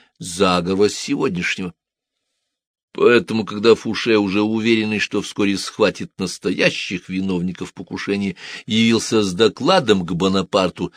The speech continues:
чтобы получить указания в связи с предстоящим арестом, тот уже добился принятия закона о депортации, и уже последние участники революции покидали Францию, провожаемые лишь проклятиями ослепленного народа.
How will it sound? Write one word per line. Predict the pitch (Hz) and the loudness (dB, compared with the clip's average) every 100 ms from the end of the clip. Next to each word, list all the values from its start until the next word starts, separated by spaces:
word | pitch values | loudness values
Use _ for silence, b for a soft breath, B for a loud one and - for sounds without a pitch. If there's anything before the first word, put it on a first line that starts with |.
| B B | B B
чтобы | - 104 87 | -8 -6 -4
получить | 104 95 107 113 | -4 -2 -2 0
указания | 101 101 120 113 101 | 2 4 4 2 0
в | 90 | -2
связи | - 101 104 95 B | -4 -2 -2 -4 B
с | B - | B -2
предстоящим | 127 113 - 117 107 - 120 | 0 2 4 4 4 2 0
арестом, | 113 113 104 107 90 B B B B _ _ | 4 4 4 0 -4 B B B B _ _
тот | - 240 | -4 -2
уже | 214 196 | 0 4
добился | 214 196 208 185 147 | 4 4 0 0 -2
принятия | - 120 117 107 113 | -2 2 2 2 0
закона | 98 104 117 107 | 2 0 2 4
о | 104 | 4
депортации, | 92 98 98 92 - 92 90 - - 92 87 - _ _ _ _ | 2 0 0 0 0 2 2 -2 -6 -4 -4 -6 _ _ _ _
и | 90 | -8
уже | 85 87 | -2 -2
последние | - 85 - 180 180 175 180 | 0 -2 0 0 0 0 0
участники | 175 - 135 123 107 90 - 90 - | 0 0 2 4 2 -2 -8 -12 -8
революции | 90 87 98 170 208 - - | -2 0 0 -2 -6 -8 -6
покидали | 156 - 131 123 120 | -8 -8 -6 -4 -4
Францию, | 117 110 107 92 - 92 87 _ _ _ | -4 0 0 -2 -2 -4 -4 _ _ _
провожаемые | - 85 85 90 87 87 | -6 -4 -2 -2 0 -2
лишь | 85 - | -4 -6
проклятиями | 87 82 90 101 90 - 139 131 123 _ _ _ | -6 -6 -2 -2 -2 -4 -4 -4 -8 _ _ _
ослепленного | - 85 - 90 - 104 98 92 87 | -6 -6 -6 -8 0 0 0 -4 -4
народа. | 85 85 85 | -6 -8 -12